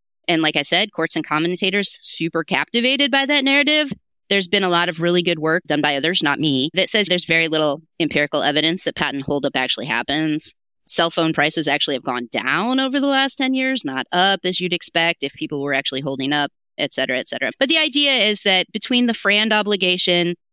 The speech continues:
letting them fail the eBay test, and this idea that S E P owners are holding up implementers,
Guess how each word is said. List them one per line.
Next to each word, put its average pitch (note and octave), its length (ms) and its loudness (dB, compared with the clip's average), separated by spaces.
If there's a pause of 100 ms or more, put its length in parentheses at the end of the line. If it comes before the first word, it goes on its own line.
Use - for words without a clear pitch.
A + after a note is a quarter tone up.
(160)
letting F3+ 280 2
them E3 120 0
fail E3+ 220 2
the D#3+ 180 -2
eBay D#3+ 160 0
test, D3 520 -2
and D3+ 280 0
this D#3 160 0
idea D3+ 440 0 (120)
that C#3+ 260 -6 (100)
S E3+ 200 0
E E3 80 -6
P D#3+ 240 -2
owners D3+ 400 0
are C#3 160 -2 (140)
holding D#3 520 2
up C#3+ 340 0 (160)
implementers, C3+ 680 -4